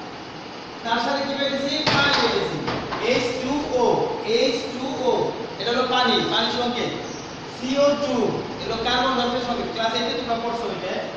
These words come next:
এগুলি জানো। এই জন্য এগুলির, এ, অ-, অক্সিজেন, কার্বন ডাইঅক্সাইড এগুলি আমরা ব্যাখ্যা দিলাম না, কারণ class অষ্টম শ্রেণীতে তোমরা রাসায়নিক বিক্রিয়া যে একটা অধ্যায় ছিল, সেই অধ্যায়টা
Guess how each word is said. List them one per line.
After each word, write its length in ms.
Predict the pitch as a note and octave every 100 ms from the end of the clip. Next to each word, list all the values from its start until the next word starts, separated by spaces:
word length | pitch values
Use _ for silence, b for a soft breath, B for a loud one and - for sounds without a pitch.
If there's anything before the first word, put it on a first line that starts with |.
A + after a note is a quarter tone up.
| -
এগুলি 260 | G3 G#3+
জানো। 260 | G#3+ - - - - - - - -
এই 80 | F#3+
জন্য 140 | A#3 A#3
এগুলির, 340 | A3+ B3 B3 - - - -
এ, 60 | F#3+ G3+
অ-, 260 | A3+ G#3+ G#3+ A3+
অক্সিজেন, 540 | A3 A3+ A3+ A#3 A#3+ A#3 A#3 - A#3
কার্বন 240 | A3+ A3 A3+
ডাইঅক্সাইড 340 | A3 A3+ G#3+
এগুলি 220 | G#3+ A3 A3
আমরা 200 | G#3 G#3
ব্যাখ্যা 280 | G#3+ G#3 G3+
দিলাম 220 | G#3 F#3+
না, 120 | F#3+ F#3+
কারণ 160 | F#3+ F#3+
class 180 | G3+ G3+ G#3+ - -
অষ্টম 240 | E4 B3
শ্রেণীতে 280 | G#3+ G3 G3+
তোমরা 180 | G3+ G3+
রাসায়নিক 380 | G3+ G#3 G3+ G3+
বিক্রিয়া 260 | G3 G3+ G3+
যে 60 |
একটা 160 | F#3 D4+
অধ্যায় 220 | D4 C#4+ B3+
ছিল, 120 | C4 D4 C#4 - - -
সেই 180 | A#3 A3 A3
অধ্যায়টা 280 | G#3+ G3